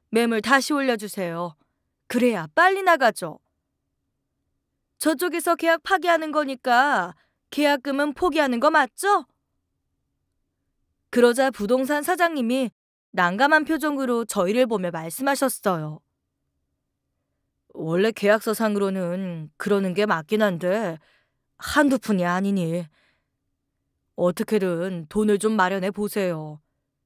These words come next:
이렇게 조건 좋은 집 다시 찾기도 어려울 텐데요." 상대방과 부동산 사장님이 이렇게까지 말씀하시는데 남편은 모든 것을 포기한 듯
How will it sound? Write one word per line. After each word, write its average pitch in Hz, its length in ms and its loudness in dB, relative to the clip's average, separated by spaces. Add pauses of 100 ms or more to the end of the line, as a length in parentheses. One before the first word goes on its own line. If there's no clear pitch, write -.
(220)
이렇게 247 360 -2
조건 240 420 2
좋은 202 260 -2
집 220 280 0 (460)
다시 190 360 -2
찾기도 190 500 0
어려울 202 260 2
텐데요." 165 880 -4 (2000)
상대방과 294 760 2
부동산 247 520 -2
사장님이 262 580 0
이렇게까지 247 600 0
말씀하시는데 185 1000 -2 (840)
남편은 220 640 0
모든 190 320 -2
것을 240 280 -2
포기한 294 560 0
듯 175 200 -4